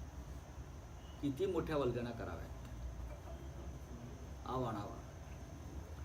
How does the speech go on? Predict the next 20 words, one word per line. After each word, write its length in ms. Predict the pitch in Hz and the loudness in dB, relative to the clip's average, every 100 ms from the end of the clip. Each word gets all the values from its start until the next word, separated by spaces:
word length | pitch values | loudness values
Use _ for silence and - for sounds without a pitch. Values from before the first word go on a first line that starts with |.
| - - - | -6 -6 4
पण 100 | 151 | 6
हे 140 | 135 | 8
राज्य 340 | 151 151 147 151 | 10 8 8 6
चालवणं 420 | 131 110 104 131 - - - - - - - - | 6 2 2 0 0 -2 -6 -6 -6 -6 -6 -4
आर्थिकदृष्ट्या 680 | 113 - 160 127 110 - - | -4 2 2 2 -2 -2 0
आता 200 | 131 135 | 0 0
सोपं 420 | 131 - 135 165 | -2 0 2 2
राहिलेलं 460 | 147 123 98 92 87 | 4 4 2 0 -2
नाही. 160 | 87 - - - - - - - - - | -4 -4 -6 -6 -6 -6 -6 -6 -6 -4
याचं 200 | 113 160 | 0 0
कारण 300 | 143 127 156 | 2 2 4
गेल्या 680 | 156 139 151 165 - - - | 4 4 4 4 2 -2 -4
साडेतीन 480 | - 123 123 143 170 | -2 2 2 4 4
वर्षामध्ये 680 | 143 - 123 - - - - - - - - - - - - - - - - - 123 | 4 4 2 0 0 -2 -4 -4 -4 -4 -2 -2 -4 -4 -4 -4 -4 -4 -6 0 2
या 100 | 143 | 4
राज्याची 760 | 139 123 117 123 - 151 180 165 - - - | 6 4 6 4 4 4 4 2 -2 -4 0
आर्थिक 320 | 135 131 175 | 2 2 2
शिस्त 400 | 170 - 202 202 | 0 8 8 10
पूर्णपणे 500 | 180 127 127 123 120 | 6 8 6 8 6
बिघडली, 360 | - 90 - - | 2 0 0 -2